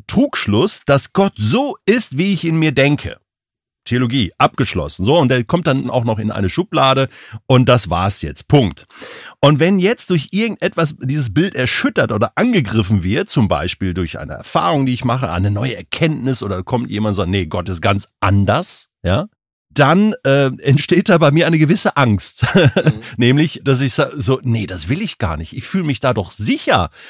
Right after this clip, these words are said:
Speaker 1: Äh, äh, Hilfe, ähm, ich dachte immer, ich, ich hätt's begriffen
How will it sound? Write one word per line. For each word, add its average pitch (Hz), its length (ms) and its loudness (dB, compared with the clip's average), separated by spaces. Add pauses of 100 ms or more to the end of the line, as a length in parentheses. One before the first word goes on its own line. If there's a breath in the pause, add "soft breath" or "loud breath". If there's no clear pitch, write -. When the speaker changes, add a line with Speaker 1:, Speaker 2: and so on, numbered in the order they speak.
(220 loud breath)
Speaker 1:
Äh, 139 40 2 (440)
äh, - 60 -2
Hilfe, 170 560 2
ähm, 120 280 0
ich 123 200 -6
dachte 165 300 -2
immer, 156 420 0
ich, - 280 -6
ich 131 140 -4
hätt's 175 180 -2
begriffen 151 640 -2